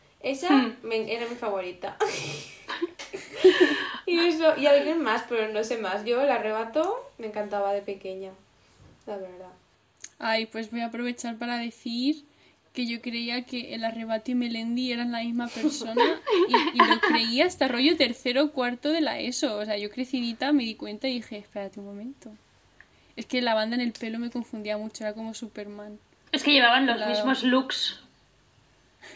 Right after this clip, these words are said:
Speaker 1: ¿Quién
Speaker 2: En esa
Speaker 1: es?
Speaker 2: época
Speaker 1: Ah,
Speaker 2: se llevaba
Speaker 1: sí.
Speaker 2: mucho ese look.
Speaker 3: Qué mal,
Speaker 1: Sí,
Speaker 3: qué
Speaker 1: verdad.
Speaker 3: mal.
Speaker 1: ¿Y vuestro último concierto?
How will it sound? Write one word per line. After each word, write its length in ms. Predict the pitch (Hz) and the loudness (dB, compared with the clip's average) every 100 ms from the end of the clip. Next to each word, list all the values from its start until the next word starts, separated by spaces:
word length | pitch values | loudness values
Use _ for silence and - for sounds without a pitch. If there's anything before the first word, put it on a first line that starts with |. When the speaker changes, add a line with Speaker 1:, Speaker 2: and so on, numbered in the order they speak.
| 247 | -4
Speaker 1:
¿Quién 160 | 269 262 | 2 4
Speaker 2:
En 60 | |
esa 180 | 269 285 | 6 6
Speaker 1:
es? 40 | 277 | 4
Speaker 2:
época 160 | 247 | 6
Speaker 1:
Ah, 40 | 247 | 6
Speaker 2:
se 80 | 247 | 6
llevaba 180 | 226 | 6
Speaker 1:
sí. 60 | 202 | 6
Speaker 2:
mucho 140 | - 214 | 0 -2
ese 180 | 220 214 | 0 0
look. 280 | 202 202 - - - _ _ _ _ - - - _ _ - | -2 -6 -10 -10 -16 _ _ _ _ -20 -20 -20 _ _ -8
Speaker 3:
Qué 160 | 254 | -4
mal, 280 | 240 208 202 | -4 -4 -10
Speaker 1:
Sí, 80 | 208 | -12
Speaker 3:
qué 80 | 214 | -12
Speaker 1:
verdad. 180 | 180 170 | -12 -14
Speaker 3:
mal. 100 | 165 - - _ _ _ _ - - - | -16 -20 -20 _ _ _ _ -20 -16 -6
Speaker 1:
¿Y 100 | 254 | 0
vuestro 300 | 254 254 247 | 2 2 2
último 300 | 240 277 285 | 2 0 0
concierto? 580 | 285 262 269 262 339 | 0 0 0 0 -4